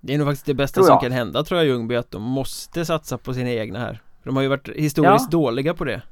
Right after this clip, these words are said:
Speaker 1: Okej, du får vara lite sjunde back eller extra forward. Eh, nu lyfter de in en hel skock. Jag tycker det ska bli väldigt spännande att se faktiskt.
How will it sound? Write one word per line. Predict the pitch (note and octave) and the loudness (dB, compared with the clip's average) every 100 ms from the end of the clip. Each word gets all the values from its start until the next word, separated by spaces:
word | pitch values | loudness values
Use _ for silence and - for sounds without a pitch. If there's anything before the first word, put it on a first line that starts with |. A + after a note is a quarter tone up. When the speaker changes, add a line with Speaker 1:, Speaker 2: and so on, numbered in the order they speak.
| - | -20
Speaker 1:
Okej, | - C#3+ C#3 C3 | -8 -6 -2 -2
du | C3 | -4
får | C#3 | -4
vara | C3 | -4
lite | B2+ C3 | -4 -6
sjunde | - C3 B2 | -4 -4 -4
back | A#2+ A#2+ - | -4 -6 -6
eller | B2 | -6
extra | B2+ - C3 | -6 -6 -8
forward. | A#2+ B2 C#3+ D3+ - - - - - - - _ | -6 -4 -4 -6 -12 -20 -20 -20 -20 -20 -20 _
Eh, | - - - G#2+ - - - - | -14 -14 -12 -14 -16 -18 -20 -8
nu | E3 | -2
lyfter | C#3+ D#3+ - | 0 0 0
de | F#3 | 2
in | D#3 | 2
en | C#3+ | 2
hel | C3+ A#2+ | 0 -2
skock. | - E3+ F3+ - - | -4 -4 -6 -10 -14
Jag | - | -10
tycker | D#3+ F#3+ | -6 -4
det | D#3 | -4
ska | B2+ C#3+ | -4 -4
bli | C#3 | -4
väldigt | B2+ G#2 F3 | -2 -4 -6
spännande | - F#3 B2+ A#2 | -4 -4 -4 -6
att | A2+ | -10
se | - - | -12 -12
faktiskt. | - - - - | -14 -14 -18 -16